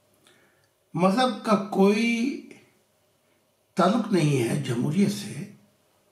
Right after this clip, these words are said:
और ना मज़हब के पास कोई ताकत है कि वो जमहूरियत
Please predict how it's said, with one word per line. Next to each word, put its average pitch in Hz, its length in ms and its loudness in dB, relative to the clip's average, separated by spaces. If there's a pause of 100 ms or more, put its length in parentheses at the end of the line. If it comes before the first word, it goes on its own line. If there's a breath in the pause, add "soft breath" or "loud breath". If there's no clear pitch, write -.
(1400)
और 160 120 0
ना 180 440 6
मज़हब 175 400 2
के 185 80 2
पास - 280 -4
कोई 156 140 -4
ताकत 143 440 -2
है - 540 -6 (1800)
कि 165 140 0
वो 156 200 0
जमहूरियत 170 960 0